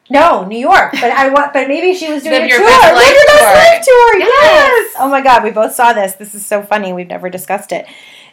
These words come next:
Speaker 1: And yes, and she said, "And first it'll be a pebble on your head, and then it will be,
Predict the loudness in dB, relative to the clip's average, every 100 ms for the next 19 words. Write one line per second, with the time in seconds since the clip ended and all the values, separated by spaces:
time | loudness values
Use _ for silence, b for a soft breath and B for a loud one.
0 | -4 -2 -2 -2 -2 -4 -10 -18 -16 -14
1 | -6 -4 -4 -6 -16 -18 -18 -20 -18 -16
2 | -12 -10 -10 -8 -10 -12 -16 -16 -16 -18
3 | -20 -20 -20 -20 -18 -16 -10 -10 -10